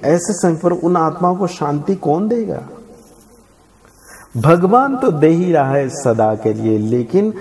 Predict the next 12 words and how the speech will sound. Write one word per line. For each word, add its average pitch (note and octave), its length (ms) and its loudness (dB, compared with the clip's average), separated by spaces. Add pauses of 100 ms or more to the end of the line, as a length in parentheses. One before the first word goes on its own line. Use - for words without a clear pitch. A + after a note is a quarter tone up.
(280)
हम E3 280 0 (140)
आत्माएं A#2 680 -2
मास्टर A#2 680 -2
भगवान G#2+ 640 -4
बन G2+ 280 -6 (520)
अनेक D3 440 0
आत्माओं G#2 760 -4
को G2+ 400 -12 (680)
सुख D#3+ 300 -4
शांति G#2+ 680 -4
देनी G2+ 440 -4
है G2 200 -16